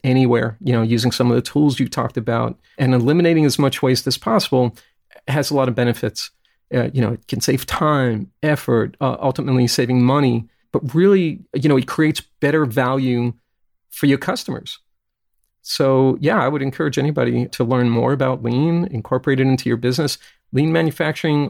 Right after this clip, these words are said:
also includes very specific ways of running production operations. So in a manufacturing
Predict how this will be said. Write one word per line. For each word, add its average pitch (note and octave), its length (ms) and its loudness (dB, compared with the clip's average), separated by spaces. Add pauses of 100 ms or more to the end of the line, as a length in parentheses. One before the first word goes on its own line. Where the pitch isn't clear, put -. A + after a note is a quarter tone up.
also D3 320 0
includes C3+ 540 0 (240)
very C3+ 180 2
specific C#3+ 400 -2
ways B2+ 240 2
of A#2 100 -10
running B2+ 180 0
production A#2+ 440 -4
operations. B2+ 640 -4
So B2+ 180 -2
in C#3+ 240 4
a C3 60 4
manufacturing B2 960 0